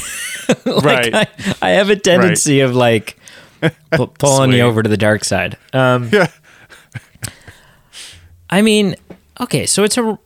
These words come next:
Speaker 1: I mean, it's a Robin Williams film, so his performance is great. Um,
Speaker 2: Yep.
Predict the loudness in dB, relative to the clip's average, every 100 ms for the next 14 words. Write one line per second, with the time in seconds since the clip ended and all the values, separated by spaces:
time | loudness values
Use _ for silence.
0 | _ -4 0 2 0 0 2 2 4 4
1 | 4 2 0 -2 -6 -6 -4 2 2 2
2 | -4 _ -4 -4 -2 -4 -4 0 2 2
3 | 2 0 -4 -6 -10 _ _ _ _ _
4 | _ _ _ -4 0 2 0 -2 -6 -8
5 | _ _ _ _ _ _ _ -10 -6 -6
6 | -6 -14 -20 _ _ _ _ _ _ _
7 | _ _ _ -2 0 -2 -6 -10 -4 -2